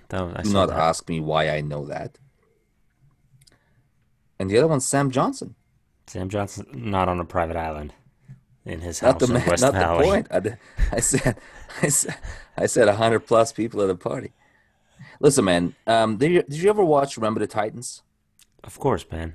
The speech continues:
Speaker 1: I went to Olympus High School. It was, like, mandatory
Speaker 2: <laughs>
Speaker 1: viewing.
Speaker 2: And
Speaker 1: M-, m-, most of my health class was actually, "Let's all just watch
Speaker 2: Remember the
Speaker 1: Remember the
Speaker 2: Titans.
Speaker 1: Titans."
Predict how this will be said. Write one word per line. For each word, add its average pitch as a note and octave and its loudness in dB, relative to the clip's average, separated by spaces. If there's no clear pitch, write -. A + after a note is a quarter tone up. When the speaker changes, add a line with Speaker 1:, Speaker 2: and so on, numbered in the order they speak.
Speaker 1:
I G#2 -4
went G#2 0
to A2 0
Olympus G#2 -2
High G2+ 0
School. D#2 -8
It F2 -14
was, F2 -8
like, E2 -8
mandatory F2+ 0
Speaker 2:
<laughs> F2 -4
Speaker 1:
viewing. E2+ -4
Speaker 2:
And A2+ 4
Speaker 1:
M-, A#2+ -6
m-, - -14
most B2+ 2
of D3 2
my B2+ 4
health A2 2
class E2+ -2
was E2 -2
actually, D#2+ -6
"Let's F2+ -6
all E2+ 0
just D#2+ -10
watch E2+ 0
Speaker 2:
Remember F#2+ 0
the F2+ 2
Speaker 1:
Remember F2 2
the E2 -6
Speaker 2:
Titans. D#2+ -2
Speaker 1:
Titans." - -20